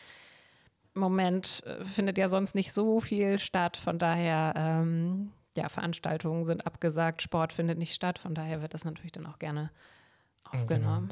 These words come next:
Speaker 2: das
Speaker 1: Aber
Speaker 2: Pub-
Speaker 1: auch nochmal ein großes Dankeschön ans Fehmarnsche Tageblatt. Wir haben uns natürlich trotzdem, also auf jeden Fall gefreut, dass Sie vorbeigekommen sind.
Speaker 2: Ja,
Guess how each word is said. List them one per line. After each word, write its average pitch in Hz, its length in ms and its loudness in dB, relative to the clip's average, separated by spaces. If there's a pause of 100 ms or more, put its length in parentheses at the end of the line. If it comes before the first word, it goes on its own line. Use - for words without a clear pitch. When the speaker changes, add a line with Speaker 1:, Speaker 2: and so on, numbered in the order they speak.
Speaker 2:
das - 120 2
Speaker 1:
Aber 202 140 2
Speaker 2:
Pub- 208 80 0
Speaker 1:
auch 208 140 2
nochmal 196 260 2
ein 185 60 0
großes 175 300 0
Dankeschön 175 460 0
ans 165 480 -2
Fehmarnsche 165 380 -2
Tageblatt. 170 420 0
Wir 170 80 0
haben 160 80 0
uns 165 100 -2
natürlich 156 300 -4
trotzdem, 175 440 -6 (180)
also 190 180 0
auf 180 140 -2
jeden 170 160 -4
Fall 180 180 -2
gefreut, 170 440 -6
dass 165 120 -8
Sie 160 140 -6
vorbeigekommen - 760 -8
sind. 170 240 -12 (840)
Speaker 2:
Ja, 101 240 2